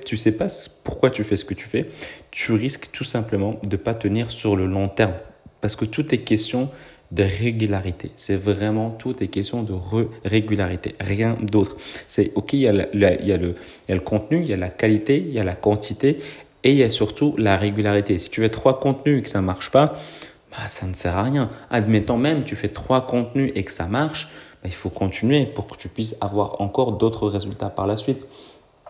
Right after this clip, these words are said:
Donc, ce qui est vraiment important, c'est de choisir la plateforme qui te ressemble le plus. Si aujourd'hui, t'es à l'aise avec l'audio, bah,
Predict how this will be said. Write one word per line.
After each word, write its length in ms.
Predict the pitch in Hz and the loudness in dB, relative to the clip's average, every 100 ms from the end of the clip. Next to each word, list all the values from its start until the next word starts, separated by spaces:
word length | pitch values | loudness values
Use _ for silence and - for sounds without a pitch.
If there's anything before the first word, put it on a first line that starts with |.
| - _ - | -20 _ 0
Donc, 240 | 113 139 - | 4 4 2
ce 100 | - | -6
qui 100 | - | 2
est 60 | 151 | 4
vraiment 320 | 143 160 156 | 4 2 0
important, 560 | 120 104 - 110 147 - - - _ | 0 -2 -2 -4 -6 -12 -20 -20 _
c'est 160 | - 104 | -4 0
de 80 | |
choisir 460 | 107 - 139 139 139 | 2 4 4 4 4
la 100 | 110 | 2
plateforme 500 | 113 110 - 143 147 | 2 -2 2 0 2
qui 120 | - | -2
te 100 | - | 0
ressemble 560 | 101 110 113 143 143 123 | 2 2 0 0 2 4
le 200 | 107 98 | 2 2
plus. 420 | - 101 - - _ - - - _ | -2 -6 -6 -16 _ -20 -20 -20 _
Si 280 | - - 160 | -6 4 6
aujourd'hui, 480 | 147 131 127 147 - - | 6 4 4 2 6 6
t'es 80 | - | 6
à 80 | 110 | 6
l'aise 220 | 120 120 | 6 4
avec 280 | 92 95 - | 4 2 0
l'audio, 400 | 98 90 120 165 | -2 2 0 0
bah, 240 | - 98 | -4 -4